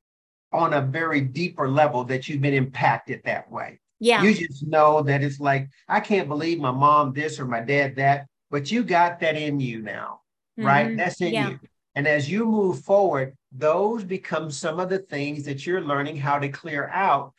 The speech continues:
Speaker 1: And they
Speaker 2: Yes.
Speaker 1: are, they are inconsistent with, let's say, what your soul or your heart's mission is, right?
Speaker 2: Yeah.
Speaker 1: So when we move forward, then the repository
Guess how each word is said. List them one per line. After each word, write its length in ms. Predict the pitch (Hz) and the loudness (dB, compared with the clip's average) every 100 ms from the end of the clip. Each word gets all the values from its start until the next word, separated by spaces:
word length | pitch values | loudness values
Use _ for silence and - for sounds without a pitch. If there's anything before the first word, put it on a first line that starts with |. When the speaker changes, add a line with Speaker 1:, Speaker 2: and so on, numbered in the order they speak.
| _ - | _ -8
Speaker 1:
And 180 | 143 151 | -4 0
they 200 | 180 208 | 2 4
Speaker 2:
Yes. 100 | 160 | 4
Speaker 1:
are, 160 | 156 151 143 | 2 0 -2
they 200 | 175 185 | 2 2
are 200 | 160 - | 2 -2
inconsistent 1160 | 170 196 202 - 165 139 - 214 214 - 156 135 | -4 -4 -4 -8 -10 -10 -6 -2 -2 -2 -8 -6
with, 260 | 139 151 156 | -6 -4 -2
let's 240 | 165 170 | -2 -2
say, 240 | 165 160 | -2 -2
what 300 | 143 151 139 | -2 -4 -2
your 120 | 180 175 | -4 -4
soul 480 | - 156 156 160 - | 0 2 2 0 -2
or 120 | 143 | -4
your 220 | 139 165 | -2 -6
heart's 460 | 156 147 139 135 - | 0 2 2 0 -12
mission 680 | 143 143 151 165 175 170 131 | -8 -8 -4 -2 -2 -2 -4
is, 380 | 117 113 _ - _ | -6 -10 _ -20 _
right? 320 | 127 127 113 | 0 4 4
Speaker 2:
Yeah. 80 | 98 - _ _ _ _ - | 2 -8 _ _ _ _ -18
Speaker 1:
So 680 | - 190 160 151 143 135 - _ _ _ | 0 6 6 4 0 -6 -16 _ _ _
when 260 | 143 151 156 | -6 -4 2
we 220 | 190 233 | 4 6
move 420 | 220 208 190 135 | 4 4 2 -2
forward, 520 | - 180 185 151 117 | -2 0 2 0 -4
then 460 | 113 120 113 113 110 _ _ _ _ | -6 -8 -8 -8 -12 _ _ _ _
the 140 | 135 135 | -2 0
repository 1400 | 135 135 - 208 226 196 185 - 147 127 120 120 123 | 0 -2 4 8 8 6 -6 -6 -4 -2 -2 -6 -10